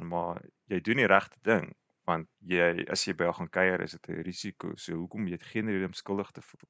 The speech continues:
En dan joke Pieter Singer, hy sê, "Ja, hy kon seker maar net gesê het, 'Ag, ja, dis sad dat jy nie by jou ouma kon kuier nie." <laughs> So dis al vir, ek weet nie,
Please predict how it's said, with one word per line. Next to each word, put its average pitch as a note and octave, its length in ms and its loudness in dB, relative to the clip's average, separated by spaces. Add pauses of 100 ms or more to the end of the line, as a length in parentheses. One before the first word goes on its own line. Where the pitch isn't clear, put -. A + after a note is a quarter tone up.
(260)
En F#2 100 4
dan F2 200 6
joke F2 360 6
Pieter F2+ 260 -4
Singer, E2 300 -4
hy D2+ 60 0
sê, E2 160 -4
"Ja, E2 440 6 (140)
hy F#2+ 120 -2
kon G2+ 200 -4
seker G#2+ 280 2
maar G2 140 4
net F#2+ 140 0
gesê - 260 -8
het, F2+ 80 -4
'Ag, F#2 260 2
ja, F2 160 -2
dis F2 240 -6
sad F#2 240 4
dat F2 140 -4
jy F2 60 -8
nie F2+ 100 -4
by E2+ 80 -4
jou E2+ 180 -2
ouma E2+ 200 -6
kon E2 240 -12
kuier E2 440 0
nie." - 80 0
<laughs> - 2250 2 (140)
So - 160 -4
dis A2 180 4
al A2 180 10 (260)
vir, F#2 460 10 (580)
ek - 80 -2
weet G2 100 0
nie, E2+ 60 -2